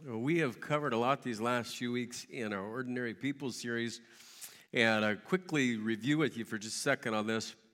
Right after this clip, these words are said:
On November tenth, uh, a couple weeks ago, we looked at serving our community. And we talked about many different ways that we can reach our community for Christ through God's power.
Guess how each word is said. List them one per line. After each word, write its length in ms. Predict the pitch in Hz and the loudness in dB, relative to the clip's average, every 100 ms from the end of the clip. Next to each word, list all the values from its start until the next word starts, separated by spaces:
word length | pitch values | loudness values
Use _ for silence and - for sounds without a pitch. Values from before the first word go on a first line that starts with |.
| _ _ _ _ _ - - | _ _ _ _ _ -10 -2
On 160 | 127 | 2
November 420 | 127 127 156 165 | 4 4 2 2
tenth, 640 | 123 - 180 165 131 - - _ - - - - - | -2 2 4 4 2 -6 -16 _ -20 -20 -20 -20 -6
uh, 140 | 107 101 | -2 -2
a 40 | |
couple 260 | 92 127 131 | -4 -4 -2
weeks 240 | 123 - | -2 -4
ago, 120 | 120 | -2
we 140 | 110 113 | -2 -2
looked 240 | 113 113 | -4 -6
at 100 | 123 | -10
serving 440 | 123 - 147 131 117 | -8 -6 -2 0 0
our 100 | 110 | -2
community. 760 | - 107 120 131 135 135 131 127 - - - _ - | -4 -4 0 0 2 0 -2 -4 -14 -20 -20 _ -8
And 220 | 95 95 | -6 -4
we 120 | 98 | -4
talked 280 | 98 113 - | -2 -2 -2
about 220 | 110 107 | -4 -4
many 320 | 113 131 156 | 0 0 2
different 360 | 151 147 143 127 | 0 -2 -2 0
ways 280 | 127 127 110 | 2 2 0
that 100 | 117 | -4
we 120 | 113 | -4
can 220 | - 101 | -4 -4
reach 280 | 104 165 185 | 0 2 2
our 60 | 143 | -4
community 460 | - 120 127 120 | -2 -2 0 0
for 160 | 110 101 | -4 -8
Christ 500 | 90 123 135 127 - | -4 -2 -2 -2 -6
through 140 | 117 | -8
God's 400 | 104 107 104 95 | -2 -2 -2 -6
power. 480 | - - 135 120 90 | -8 -2 0 0 -2